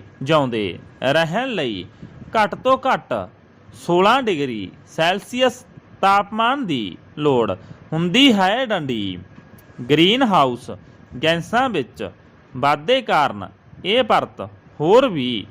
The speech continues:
ਮੋਟੀ ਹੁੰਦੀ ਜਾਂਦੀ ਹੈ। ਡੰਡੀ ਅਜਿਹੇ ਵਿੱਚ ਇਹ ਪਰਤ ਸੂਰਜ ਦੀਆਂ ਜ਼ਿਆਦਾ ਕਿਰਨਾਂ ਨੂੰ ਰੋਕਣ ਲੱਗਦੀ ਹੈ ਅਤੇ ਇਸ ਨਾਲ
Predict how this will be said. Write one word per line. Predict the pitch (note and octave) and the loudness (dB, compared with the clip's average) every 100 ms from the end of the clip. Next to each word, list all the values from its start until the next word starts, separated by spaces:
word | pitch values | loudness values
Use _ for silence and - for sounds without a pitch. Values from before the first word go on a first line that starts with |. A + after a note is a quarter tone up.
| - | -10
ਮੋਟੀ | C#3+ C#3+ C3+ B2+ G2+ F2+ - - - - - | -2 -2 -2 -4 -2 -6 -12 -20 -20 -10 -2
ਹੁੰਦੀ | D3+ C3+ B2 F#2+ F2 - - | 0 4 4 4 -4 -12 -2
ਜਾਂਦੀ | D#3+ E3+ F3 C#4 | 0 0 0 0
ਹੈ। | A3+ F#3 A3+ | 2 0 0
ਡੰਡੀ | B3+ G#3 C#3+ A#2 G2 F2+ - - - - | -2 -4 -4 -4 -4 -8 -14 -20 -20 -10
ਅਜਿਹੇ | C#3 E3+ E3 G#3+ C4+ | 0 4 4 4 2
ਵਿੱਚ | F#3+ C3+ - G2 - - - - | 0 -4 -8 -12 -12 -20 -16 0
ਇਹ | F#3 B3+ | 2 4
ਪਰਤ | B3 D#3+ A#2 - G#2+ - - | 2 0 -2 -10 -14 -16 -20
ਸੂਰਜ | - - F#3 G#3+ G#3 | -12 -2 0 0 0
ਦੀਆਂ | G#3+ F#3 C#3 G#2 F#2 - - - C3 | -2 2 2 2 -4 -12 -20 -18 -4
ਜ਼ਿਆਦਾ | D#3 D#3 D#3 G#3+ | 0 0 2 0
ਕਿਰਨਾਂ | B3+ A#3 E3 C#3+ A#2 F#2+ - - | -2 -4 -4 -4 -4 -6 -10 -10
ਨੂੰ | C#3+ A#2+ F#2+ - - - - | -8 -6 -8 -14 -20 -16 -2
ਰੋਕਣ | D#3+ E3+ E3+ G3+ G3+ G3+ G3+ | 0 0 -2 -2 -2 -4 -4
ਲੱਗਦੀ | D#3+ F3+ E3+ B3 C4 | -2 -2 -2 -2 0
ਹੈ | F3+ B2+ G#2 - - | 0 0 -4 -8 -6
ਅਤੇ | C#3+ B2 G#2 F#2+ - - - - - | -6 -4 -4 -6 -10 -20 -20 -10 -2
ਇਸ | G#3 B3 | -2 2
ਨਾਲ | F#3 B2+ G2+ | 2 2 0